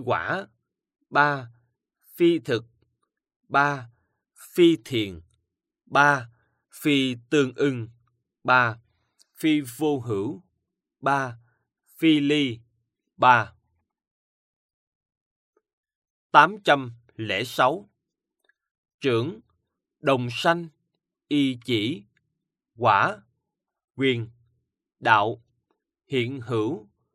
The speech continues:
bất ly, có, phi nhân. Một, phi cảnh. Một, phi vô gián. Một,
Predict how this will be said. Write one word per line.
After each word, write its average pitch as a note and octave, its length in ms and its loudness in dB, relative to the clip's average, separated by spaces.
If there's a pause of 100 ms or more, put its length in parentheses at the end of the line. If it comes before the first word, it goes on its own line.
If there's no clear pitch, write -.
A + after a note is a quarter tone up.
(440)
bất G3+ 340 -2
ly, C#3 380 -2 (500)
có, E3+ 400 0 (100)
phi F3+ 340 -4
nhân. D#3+ 360 -4 (540)
Một, A#2 320 -2 (640)
phi F#3+ 300 -2 (120)
cảnh. A#2+ 340 -2 (720)
Một, B2 300 -2 (540)
phi C#3 380 0
vô B2+ 460 -2
gián. D3+ 340 -2 (720)
Một, B2 300 0